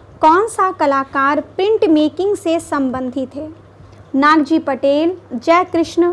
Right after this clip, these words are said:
Agrawal, एपी Gajjar, जेएम Ahivasi। Right answer हो जाएगा B, जयकृष्ण अग्रवाल। Next है,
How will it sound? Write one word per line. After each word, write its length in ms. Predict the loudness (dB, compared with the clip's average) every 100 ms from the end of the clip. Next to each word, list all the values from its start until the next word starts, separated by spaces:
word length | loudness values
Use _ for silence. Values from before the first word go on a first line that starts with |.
| -4 -8
Agrawal, 680 | -4 -4 0 0 0 -2 -6 -20 -20 -4
एपी 420 | -2 0 2 2 2
Gajjar, 580 | -4 -6 0 2 2 0 -12 -20 -20 -20 -10 -8
जेएम 580 | 0 0 0 0 -2
Ahivasi। 680 | -2 -6 -6 -6 -10 -10 -12 -12 -20 -20 -20 -20 -20 -6
Right 280 | 0 0 2
answer 340 | 2 2 0
हो 100 | 0
जाएगा 460 | -2 -4 -6 -6 -6
B, 560 | -6 0 2 4 2 -2 -16 -14 -10 -2
जयकृष्ण 760 | 0 0 -2 -6 -2 -2 -2 -4 -20 -20 -8
अग्रवाल। 480 | -8 -4 -6 -6 -14 -16 -20 -20 -20 -20 -20 -20 -20 -20 -20 -20 -20 -20 -20 -20 -20 -20 -20 -20 -20 -20 -10 0
Next 300 | 0 0 0
है, 200 | 0